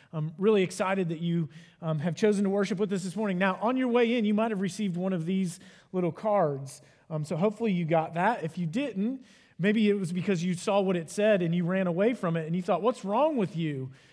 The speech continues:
Um, it's like Walmart. I went to Walmart a couple weeks ago, and, um, which I never do, but they had all their Christmas stuff out already. And so you're like, "It's, it's not even Halloween. What, what, what's the deal with the Christmas things?"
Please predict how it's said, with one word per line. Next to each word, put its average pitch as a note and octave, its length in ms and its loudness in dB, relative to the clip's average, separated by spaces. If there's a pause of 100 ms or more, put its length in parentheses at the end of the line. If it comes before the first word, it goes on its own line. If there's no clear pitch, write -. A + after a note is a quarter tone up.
(140)
Um, F#3 160 2
it's F3 80 -8
like G3+ 160 2
Walmart. G3 520 6
I F3 60 2
went G3+ 120 0
to G#3+ 60 -2
Walmart G3 320 2
a F3+ 60 0
couple F#3 200 -6
weeks A3 200 -2
ago, E3 300 0
and, D#3+ 240 -2
um, D#3+ 280 -4
which E3+ 200 -4
I G3 40 2
never G3 280 0
do, E3 340 0 (380)
but F3 280 -2
they F#3+ 140 2
had G3 80 4
all G3 140 6
their G#3 120 2
Christmas A3 380 -4
stuff - 260 0
out E3 200 4
already. D#3 320 0
And D#3 100 -2
so F#3 80 -4
you're F#3 160 0
like, G3 220 4
"It's, A3 160 -2 (180)
it's G#3 180 -2
not B3+ 140 0
even G#3+ 140 0
Halloween. G#3 600 2
What, G3+ 220 -4
what, F#3+ 320 -2
what's A3+ 220 -4
the A#3+ 100 -4
deal A3+ 200 2
with G#3 220 0
the E3+ 100 -4
Christmas A#3+ 480 -6
things?" C3+ 520 -8